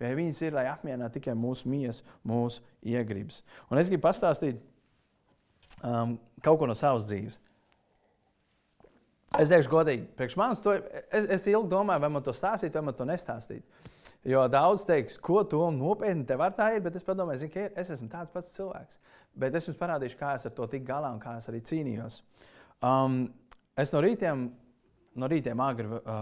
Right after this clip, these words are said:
ka-, kamēr vēl citi guļ, es katru rītu eju staigāties ar savu mazāko dēliņu, ām, pa parku, pa pilsētu. Un viss ir tukšs,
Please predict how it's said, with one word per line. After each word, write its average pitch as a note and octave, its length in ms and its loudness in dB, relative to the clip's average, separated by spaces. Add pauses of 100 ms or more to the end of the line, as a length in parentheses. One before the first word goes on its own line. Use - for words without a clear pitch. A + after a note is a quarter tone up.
(160)
ka-, A2+ 180 -6
kamēr A2 360 -4
vēl G#2 180 -6
citi C3 220 -6
guļ, D3+ 300 -2
es A#2 140 -8
katru D3+ 280 -4
rītu C3 200 -6
eju A#2+ 120 -6
staigāties B2 560 -8
ar G#2 140 -10
savu A2 240 -6
mazāko A2 340 -6
dēliņu, C3 520 -2 (360)
ām, G#2 480 -6 (560)
pa A#2 120 -8
parku, B2+ 420 0
pa - 140 -14
pilsētu. - 420 -8 (800)
Un D3+ 140 0
viss A#3 160 2
ir - 80 -12
tukšs, D#3 260 -2